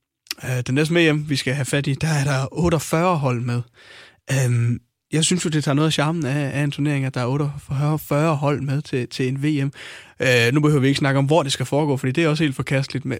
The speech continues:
men det her med otteogfyrre hold, synes du, det er, er rigtigt til, til et V M?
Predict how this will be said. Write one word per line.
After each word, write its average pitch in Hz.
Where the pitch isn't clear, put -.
men 131
det 165
her 170
med 156
otteogfyrre 165
hold, 156
synes 156
du, 147
det 156
er, 120
er 131
rigtigt 143
til, 127
til 139
et 123
V 156
M? 156